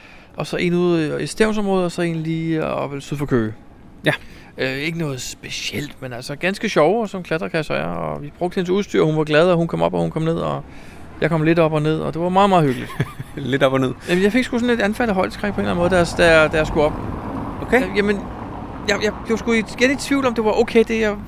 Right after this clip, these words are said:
Speaker 1: tre år på vej op i, om det kunne holde og sådan noget, om, om det, jeg havde kastet op, var kastet rigtig op og bundet rigtig fast og sådan noget.
Speaker 2: Ja.
Speaker 1: Så jeg havde lidt brug for, at du havde stået der og sagt, "Det er godt nok." Hvis du havde gjort det, så var jeg kravlet op. Der, der manglede ligesom en eller anden, der, der manglede en voksen til at fortælle mig, det var okay.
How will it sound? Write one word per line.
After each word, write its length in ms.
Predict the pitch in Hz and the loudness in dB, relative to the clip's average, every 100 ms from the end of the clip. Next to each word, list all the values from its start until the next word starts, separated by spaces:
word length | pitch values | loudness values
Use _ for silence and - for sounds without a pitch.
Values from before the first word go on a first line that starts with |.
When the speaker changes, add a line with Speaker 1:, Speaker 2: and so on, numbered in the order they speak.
| 208 | -12
Speaker 1:
tre 260 | - 208 196 | -4 0 0
år 60 | |
på 60 | 185 | 2
vej 120 | 190 | 2
op 160 | 175 170 | 2 0
i, 100 | 170 | -4
om 80 | 160 | 2
det 80 | |
kunne 100 | 180 | 2
holde 280 | 160 175 226 208 | 6 6 6 2
og 100 | - | -6
sådan 120 | 175 | -2
noget, 160 | 160 | -2
om, 160 | 156 156 | -2 -2
om 160 | 156 156 | -2 -4
det, 140 | 185 | 2
jeg 80 | 190 | 4
havde 120 | 202 | 4
kastet 300 | 196 180 - | 4 -4 0
op, 180 | 165 180 | 0 0
var 80 | 185 | -4
kastet 320 | - 156 151 | -4 -4 0
rigtig 260 | 160 175 | 0 4
op 160 | 156 160 | 4 4
og 100 | 165 | 0
bundet 240 | 165 156 | 0 0
rigtig 200 | 147 151 | 0 0
fast 260 | 117 151 - | 0 -2 -2
og 80 | 135 | -12
sådan 140 | 135 | -8
noget. 140 | 131 131 - | -8 -10 -8
Speaker 2:
Ja. 60 | 143 | -8
Speaker 1:
Så 40 | 135 - - | -8 -12 -4
jeg 60 | |
havde 120 | 185 | 2
lidt 120 | 190 226 | 2 4
brug 180 | 240 | 0
for, 120 | 226 220 | 2 2
at 120 | 202 | 4
du 60 | |
havde 140 | 208 214 | 4 4
stået 240 | 196 175 | 4 4
der 60 | 190 | 2
og 60 | |
sagt, 260 | 185 180 - | 2 0 2
"Det 100 | 320 | 2
er 40 | |
godt 180 | 285 285 | 4 4
nok." 180 | 262 262 - - - | 4 -4 -8 -20 -14
Hvis 120 | 240 | -6
du 80 | 320 | -2
havde 80 | |
gjort 140 | 294 262 | 0 0
det, 100 | 240 | 0
så 60 | |
var 80 | 311 | -2
jeg 60 | 285 | -2
kravlet 260 | - 202 | -2 0
op. 100 | 202 226 - 220 | 0 -2 -10 0
Der, 120 | 240 226 - - - | 0 0 -4 -6 -2
der 60 | 214 | 2
manglede 180 | 254 | 4
ligesom 180 | 277 254 | 2 0
en 60 | 262 | 0
eller 140 | 247 | 2
anden, 180 | 240 240 - | 0 -2 -2
der, 260 | 233 220 233 220 226 | 0 0 -2 -6 -6
der 60 | |
manglede 260 | 214 254 269 | -4 0 2
en 60 | |
voksen 280 | 190 190 - | 4 2 2
til 80 | 220 | 2
at 40 | 196 | 2
fortælle 120 | 214 | 2
mig, 80 | 202 | 2
det 60 | |
var 60 | 185 | 4
okay. 220 | 165 170 | 2 0